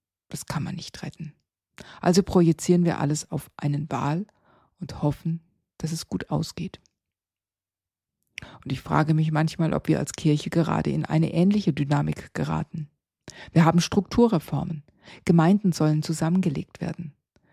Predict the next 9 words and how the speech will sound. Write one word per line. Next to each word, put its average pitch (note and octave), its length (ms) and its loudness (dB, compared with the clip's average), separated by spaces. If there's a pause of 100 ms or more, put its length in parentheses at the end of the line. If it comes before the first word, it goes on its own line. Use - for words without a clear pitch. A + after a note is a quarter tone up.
(200)
Und D3 200 -6
sehr D#3 260 2
schnell, D#3 420 -6 (640)
vielleicht F#3+ 400 -2
zu A#3+ 140 -4
schnell, E3+ 360 -10 (520)
entstehen D3 580 -4
zwei E3+ 220 -4
Lager. D#3+ 420 -4